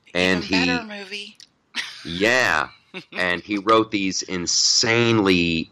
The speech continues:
Speaker 1: uh, highfalutin, highbrow, uh, essays,
Speaker 2: Mm-hmm.
Speaker 1: uh, back in the day in Manhattan and coined the term radical chic,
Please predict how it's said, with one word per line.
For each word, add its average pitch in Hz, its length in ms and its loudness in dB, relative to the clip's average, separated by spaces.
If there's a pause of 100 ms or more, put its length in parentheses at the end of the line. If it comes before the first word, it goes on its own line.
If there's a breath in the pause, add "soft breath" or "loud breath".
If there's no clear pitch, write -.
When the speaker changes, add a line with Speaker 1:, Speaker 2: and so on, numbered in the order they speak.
Speaker 1:
uh, - 440 -6 (640)
highfalutin, 98 840 4
highbrow, 90 920 4
uh, 78 300 2
essays, 73 760 0
Speaker 2:
Mm-hmm. - 180 -12
Speaker 1:
uh, - 260 -6
back 87 260 -2
in - 60 -20
the 80 80 -12
day 85 340 4
in 78 80 0
Manhattan 78 500 0 (240 loud breath)
and 98 160 0
coined 123 420 4
the 107 120 0
term 101 580 4 (220 loud breath)
radical 98 600 0
chic, - 600 -2